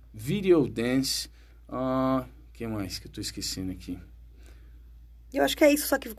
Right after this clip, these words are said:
Speaker 2: várias opções.
Speaker 1: Aí tem pra iniciante, tem pra quem já dança, tem pra criança, tem pra, e, e,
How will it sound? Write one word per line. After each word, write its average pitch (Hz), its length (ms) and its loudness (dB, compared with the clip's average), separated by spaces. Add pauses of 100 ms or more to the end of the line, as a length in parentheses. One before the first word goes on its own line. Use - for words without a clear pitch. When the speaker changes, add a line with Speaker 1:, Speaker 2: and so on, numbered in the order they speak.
Speaker 2:
várias 254 360 6
opções. 226 560 0
Speaker 1:
Aí 131 120 0
tem 156 200 0
pra 156 180 2
iniciante, 131 840 4
tem 139 200 2
pra 131 160 0
quem 135 200 0
já 117 240 4
dança, 113 480 -2
tem 135 200 4
pra 131 160 0
criança, 120 560 0
tem 123 200 -2
pra, 120 360 2
e, 113 40 -2
e, 101 720 -10